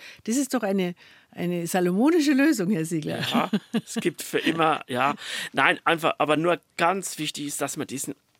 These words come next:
Speaker 2: Gedanken, der f-, äh, total aufgeräumte Garten, den wollen wir, äh, da ab, ad acta legen. Und ich meine natürlich, klar, selbst wenn jetzt der hat, hat, äh, jemand das erst Anfang April abgeschnitten,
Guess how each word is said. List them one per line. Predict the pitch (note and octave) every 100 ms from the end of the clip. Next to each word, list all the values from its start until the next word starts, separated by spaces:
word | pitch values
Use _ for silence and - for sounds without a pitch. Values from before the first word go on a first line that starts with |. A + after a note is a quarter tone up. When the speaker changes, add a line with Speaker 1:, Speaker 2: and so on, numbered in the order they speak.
| _ _ _
Speaker 2:
Gedanken, | - - A2 E3+ D#3+
der | C#3 - _ -
f-, | - D3 -
äh, | D3
total | D#3+ - - A2 D3+
aufgeräumte | - C3+ - D3+ C3+ B2+ C3
Garten, | B2+ A2+ A#2 - A#2+ - - - - _
den | A2 A2
wollen | A2 A2+ A2+ G#2
wir, | G2+ G#2 G#2+ - _ _ _ _
äh, | G#2+ G#2+ G#2+ A2 _ _ _
da | D3
ab, | - - - _
ad | B2+ -
acta | C#3 -
legen. | D#3+ D3 C#3 - - - -
Und | E3 B2+
ich | D3
meine | D#3+ F3
natürlich, | F3+ - E3+ E3+
klar, | - D#3 C3+ E3 - - - -
selbst | - - E3+ -
wenn | F#3
jetzt | F#3+ - F3+
der | F3+ F3
hat, | F3+ - F3 -
hat, | - F#3 - - C#3+
äh, | D3
jemand | B2+ F3 F3 D#3+
das | E3+ -
erst | E3 - -
Anfang | - E3 - F3
April | D#3 - F#3+ G3
abgeschnitten, | E3 - D3+ - D3+ -